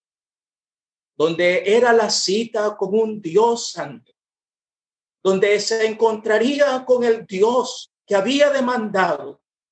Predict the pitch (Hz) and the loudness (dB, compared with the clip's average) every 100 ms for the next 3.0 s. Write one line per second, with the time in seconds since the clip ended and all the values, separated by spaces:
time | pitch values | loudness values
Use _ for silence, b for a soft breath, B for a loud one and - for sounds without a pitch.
0 | _ _ _ _ _ _ 165 165 170 170 | _ _ _ _ _ _ -4 -2 0 0
1 | 170 165 165 196 240 254 254 214 202 208 | 0 0 2 4 4 2 2 -2 0 -2
2 | 208 269 262 247 - 208 175 156 143 - | 2 2 2 0 -4 -6 -4 -4 -4 -10